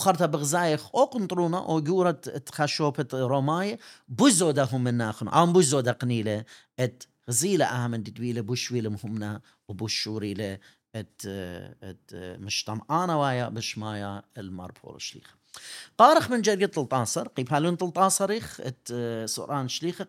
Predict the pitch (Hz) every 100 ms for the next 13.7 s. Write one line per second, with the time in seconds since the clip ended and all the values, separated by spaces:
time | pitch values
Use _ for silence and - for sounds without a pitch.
0 | 147 170 170 180 156 147 139 143 127 170
1 | 185 - 196 180 - _ - 208 196 180
2 | 175 175 165 190 - 123 131 123 120 117
3 | 135 175 160 202 185 127 - - - 156
4 | - 226 220 185 208 208 208 208 208 170
5 | 196 196 - - _ - - 180 180 208
6 | 196 160 156 156 127 - _ 127 151 -
7 | - 220 233 254 254 247 254 - - 233
8 | 190 156 131 131 123 131 123 117 110 113
9 | 107 98 - _ _ _ _ _ _ _
10 | _ _ - - _ _ _ - 196 226
11 | 202 202 - 185 160 170 185 175 175 185
12 | 175 - 175 165 165 147 170 190 180 135
13 | 113 104 - 147 151 123